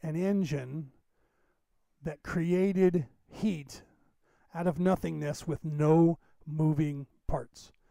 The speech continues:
And he did that and throughout his house. He lived in, it was snowing outside. You walked in his house and it was seventy-eight degrees. And he ran his electric off of that. Generated everything he needed to generate electricity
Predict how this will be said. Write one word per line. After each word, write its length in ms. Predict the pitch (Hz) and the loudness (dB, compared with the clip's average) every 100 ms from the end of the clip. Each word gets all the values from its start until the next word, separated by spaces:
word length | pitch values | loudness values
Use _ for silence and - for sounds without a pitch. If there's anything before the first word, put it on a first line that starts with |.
| _ - | _ 2
And 80 | 247 | 4
he 60 | |
did 160 | 226 302 | 6 6
that 200 | 254 226 | 6 4
and 100 | 170 | 0
throughout 220 | 202 202 | 4 4
his 100 | 180 | 4
house. 240 | 147 269 - | 2 2 0
He 80 | 170 | 0
lived 240 | 180 175 | 0 0
in, 120 | 175 | -2
it 40 | 160 | -2
was 120 | 151 | -4
snowing 400 | - 208 240 180 | 0 2 2 2
outside. 380 | 156 - 208 196 | -4 0 0 2
You 80 | 160 | 0
walked 200 | 160 160 | -2 -4
in 60 | |
his 120 | 143 | -2
house 220 | 185 185 165 | 0 0 0
and 60 | |
it 20 | |
was 100 | 131 | -6
seventy-eight 400 | - 185 175 165 | 0 0 2 -2
degrees. 420 | 147 202 156 - _ _ _ _ _ - - _ _ | 0 -2 -2 -4 _ _ _ _ _ -20 -20 _ _
And 180 | - 180 | -4 0
he 180 | 180 196 | 2 4
ran 800 | 170 185 220 233 214 202 196 156 - | 4 4 2 2 2 2 0 -2 -10
his 680 | - 190 190 175 156 - - _ 170 | -4 4 6 6 0 -8 -20 _ -6
electric 580 | 170 208 - 165 - - - - | -2 -2 0 -4 -4 -14 -18 -8
off 280 | 180 160 - | -2 -2 -2
of 180 | 147 131 | -8 -8
that. 480 | 143 117 - - - _ _ _ _ _ _ _ | -10 -10 -14 -20 -20 _ _ _ _ _ _ _
Generated 800 | - 170 202 226 220 220 220 214 - | -6 -2 0 2 2 2 0 -2 -4
everything 540 | 180 196 202 202 196 | 0 0 0 0 0
he 240 | 170 185 165 | -2 0 -2
needed 580 | 156 180 185 196 190 170 _ _ _ - - | -2 -2 -2 -2 -2 -6 _ _ _ -20 -10
to 120 | 151 | -8
generate 560 | 139 170 185 180 175 | -4 -2 0 0 0
electricity 880 | 165 151 - 196 170 208 180 175 160 | -2 -6 -4 -4 -2 -4 -4 -4 -6